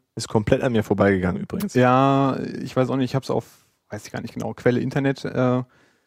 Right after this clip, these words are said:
Speaker 2: äh, irgendwie Hacker News, Twitter und sowas mitbekommen. Also diesen, diesen, diesen Falcon-Patch, den kennt man vielleicht, also den hab ich auf jeden Fall schon mal vorher
Speaker 1: Mach den mal
Speaker 2: gesehen.
Speaker 1: auf, bitte. Kann, ist, äh
Speaker 2: Den kann ich aufmachen, das ist halt einfach so ein Gist, äh,
Speaker 1: Sag mir den
Speaker 2: kommt
Speaker 1: noch mal
Speaker 2: dann,
Speaker 1: gerade.
Speaker 2: kommt dann hoffentlich in die Shownotes, wenn wir es nicht vergessen,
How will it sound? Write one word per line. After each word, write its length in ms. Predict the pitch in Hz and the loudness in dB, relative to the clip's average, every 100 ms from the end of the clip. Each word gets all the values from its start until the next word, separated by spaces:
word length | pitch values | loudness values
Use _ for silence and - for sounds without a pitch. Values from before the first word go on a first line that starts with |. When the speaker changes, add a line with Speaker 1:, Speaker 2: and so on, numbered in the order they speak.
| _ _ 131 | _ _ 2
Speaker 2:
äh, 40 | |
irgendwie 880 | 123 123 113 117 - 127 127 123 117 | 4 4 2 2 0 -2 0 0 0
Hacker 160 | 120 127 | 0 0
News, 240 | 120 117 | 0 -2
Twitter 400 | - 123 131 123 | -4 0 2 2
und 60 | 120 | 0
sowas 180 | 120 | -4
mitbekommen. 480 | 131 - 131 - 127 | -6 -4 -2 2 4
Also 140 | 123 123 | 4 2
diesen, 120 | 127 | 2
diesen, 240 | 127 127 | 0 0
diesen 180 | 120 123 | 0 -2
Falcon-Patch, 960 | - 131 151 - 151 147 - 151 - - | 0 0 0 -2 -6 -6 0 0 0 -4
den 120 | 127 | -2
kennt 200 | 135 127 | 0 -2
man 120 | 175 | -4
vielleicht, 460 | - 156 160 175 139 | -2 0 0 0 0
also 140 | 123 | 0
den 160 | 123 123 | 0 -2
hab 100 | 143 | -6
ich 100 | - | -8
auf 60 | |
jeden 140 | 143 147 | -8 -6
Fall 100 | 143 | -6
schon 140 | 143 | -4
mal 80 | 131 | -4
vorher 260 | - 131 - | -2 2 4
Speaker 1:
Mach 40 | |
den 100 | 143 | 4
mal 80 | 127 | 4
Speaker 2:
gesehen. 120 | 104 | 4
Speaker 1:
auf, 200 | 127 - | 4 2
bitte. 300 | 175 185 190 | 0 2 0
Kann, 460 | 170 165 127 - 139 | 2 -2 -2 -10 -16
ist, 160 | - 156 | -6 0
äh 160 | 151 | 2
Speaker 2:
Den 120 | 143 | 2
kann 140 | 127 127 | 0 -2
ich 160 | 113 | 0
aufmachen, 560 | - 139 156 147 151 147 | 0 0 4 2 4 0
das 80 | 120 | 0
ist 160 | 131 | 0
halt 80 | 135 | 2
einfach 240 | 127 135 120 | 2 0 0
so 80 | |
ein 80 | 117 | -2
Gist, 500 | 104 139 - - - - | 0 -2 -2 -12 -14 -4
äh, 60 | |
Speaker 1:
Sag 360 | 123 120 120 117 | -2 0 0 2
mir 60 | 110 | 2
den 120 | 101 | 4
Speaker 2:
kommt 0 | |
Speaker 1:
noch 60 | 101 | 4
mal 80 | |
Speaker 2:
dann, 120 | 107 104 | 2 2
Speaker 1:
gerade. 400 | 107 117 123 - | 2 2 -2 -6
Speaker 2:
kommt 180 | - 117 | -12 -10
dann 100 | 113 | -8
hoffentlich 300 | 113 120 110 | -8 -8 -8
in 60 | 113 | -8
die 80 | |
Shownotes, 400 | 101 123 131 135 | -6 -4 -4 -2
wenn 80 | 131 | -2
wir 80 | 127 | -4
es 80 | 123 | -4
nicht 140 | 120 | -4
vergessen, 480 | 127 127 123 135 | -2 -2 -2 -4